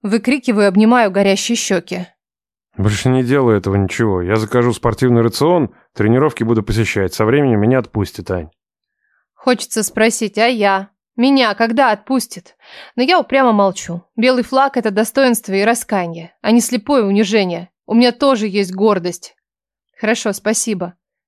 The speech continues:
Speaker 1: Отвечаю, поднимаясь со стула и поправляю юбку. Хочется поскорее снять с себя одежду и встать под душ.
Speaker 2: Живем просто как соседи.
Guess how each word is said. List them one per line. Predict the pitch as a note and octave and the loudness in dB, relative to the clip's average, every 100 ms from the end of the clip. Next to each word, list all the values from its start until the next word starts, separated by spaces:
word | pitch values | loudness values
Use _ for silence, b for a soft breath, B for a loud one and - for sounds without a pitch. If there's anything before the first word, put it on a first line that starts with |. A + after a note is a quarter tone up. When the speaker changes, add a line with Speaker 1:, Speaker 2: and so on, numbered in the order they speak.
| - | -8
Speaker 1:
Отвечаю, | G3 G3+ - C4 A3 | -6 -4 0 2 2
поднимаясь | G#3+ G3 G#3+ G#3 G3+ | 0 0 2 2 0
со | G#3+ | -4
стула | - C4+ | -2 -2
и | G3+ | -2
поправляю | F3+ G#3 G3+ A3+ G3 | -2 -2 0 0 0
юбку. | F3 F3 - F3+ _ B B B | -4 -8 -12 -14 _ B B B
Хочется | - D4+ - | -4 -4 -4
поскорее | C4 B3 C#4 C4 | -6 -2 2 2
снять | B3 C4 B3 | 2 2 0
с | - | 0
себя | G#3 A3 | 0 0
одежду | G#3 C4+ B3+ G3+ | 2 2 2 0
и | G3 | -2
встать | - A#3+ A#3 | 0 -2 -2
под | E3 E3+ | -4 -6
душ. | E3 - - _ _ _ _ _ _ _ _ _ | -8 -12 -14 _ _ _ _ _ _ _ _ _
Speaker 2:
Живем | G2+ F#2 B2 E3+ | -6 0 0 2
просто | C#3+ C#3+ B2 | 0 0 -2
как | A#2 | -4
соседи. | - A2 - G2 E2+ | -2 -4 -2 -6 -8